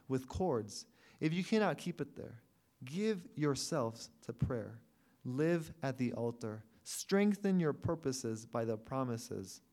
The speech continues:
of God." And I think this, this merits one more reading. But before we do that, think of what's happening here.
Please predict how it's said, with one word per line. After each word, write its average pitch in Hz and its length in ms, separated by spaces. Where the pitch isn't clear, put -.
of 110 180
God." 107 320
And 113 100
I 113 60
think 151 200
this, 151 160
this 117 200
merits 131 440
one 135 180
more 127 160
reading. 120 320
But 107 120
before 120 300
we 143 140
do 147 220
that, 107 200
think 156 180
of 170 100
what's 151 160
happening 143 400
here. 107 280